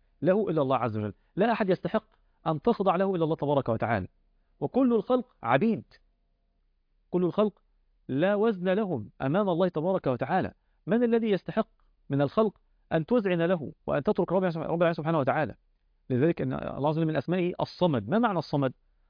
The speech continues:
الصمد أي الذي كمل في أسمائه وصفاته وأفعاله، له الكمال كله، فلذلك هو المقصود،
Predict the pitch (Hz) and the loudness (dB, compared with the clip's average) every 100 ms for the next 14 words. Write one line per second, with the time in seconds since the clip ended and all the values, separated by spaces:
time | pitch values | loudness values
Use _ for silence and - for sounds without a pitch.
0 | - - - 220 208 156 139 135 139 - | -12 -10 -2 0 2 2 2 0 -2 -2
1 | 196 220 190 160 151 151 151 151 180 196 | -2 0 0 0 0 -4 -4 -2 -2 0
2 | 170 165 - 143 196 180 165 147 135 120 | -2 -2 -2 -2 0 2 0 0 0 0
3 | 110 101 _ _ _ _ _ - 175 180 | 0 -2 _ _ _ _ _ -4 -2 0
4 | 175 202 202 202 190 113 - _ _ _ | 0 0 0 0 0 -2 -8 _ _ _
5 | _ _ - 151 170 226 - 190 190 185 | _ _ -2 0 2 0 0 0 0 -2
6 | - - 233 240 233 139 | -4 -4 0 2 2 -2